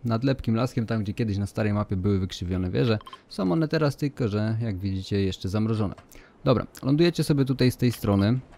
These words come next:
Mm, macie taki autobusik i w środku tego autobusu,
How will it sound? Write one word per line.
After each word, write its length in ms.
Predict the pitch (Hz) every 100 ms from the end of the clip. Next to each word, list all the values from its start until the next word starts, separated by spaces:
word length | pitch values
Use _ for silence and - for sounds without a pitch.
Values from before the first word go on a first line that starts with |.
| -
Mm, 220 | 107 107 107
macie 260 | 110 107
taki 240 | 107 - -
autobusik 580 | 107 113 98 98 139 - -
i 120 | 170
w 40 | 165
środku 400 | 131 131 - 123
tego 240 | 104 98
autobusu, 640 | 98 95 95 110 - 110